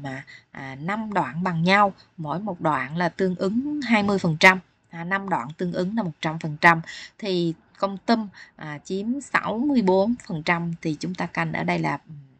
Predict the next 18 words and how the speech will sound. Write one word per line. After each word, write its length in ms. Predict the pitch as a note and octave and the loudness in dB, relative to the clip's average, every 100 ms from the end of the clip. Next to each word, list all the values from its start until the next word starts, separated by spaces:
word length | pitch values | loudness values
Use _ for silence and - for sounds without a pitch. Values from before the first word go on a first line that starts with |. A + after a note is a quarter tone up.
| _ _ | _ _
bảy 160 | C3 | -8
mươi 320 | D3 G#3 G3+ F#3 | -6 -4 -2 -2
nè, 160 | D#3 - - - | -4 -8 -20 -18
à, 160 | C#3+ C3+ _ _ | -16 -16 _ _
sáu 280 | - F#3 G3+ | -12 -8 -4
mươi 480 | B3 G#3 F3+ F3 | -2 0 0 2
lăm 300 | E3+ F3+ F3 | 6 6 4
nằm 140 | E3+ C#3 | -4 -4
ở 80 | D#3 | -2
vị 140 | D#3 | -2
trí 180 | - E3+ | 0 -2
này 180 | F#3 D3+ | -2 -4
thì 80 | |
sáu 240 | - - D#3+ | -6 -8 -8
mươi 160 | G#3 | -6
bốn, 320 | E3 D#3+ D#3+ G#3+ | -2 0 0 -2
chúng 140 | G3+ | -8
ta 160 | F3+ | -6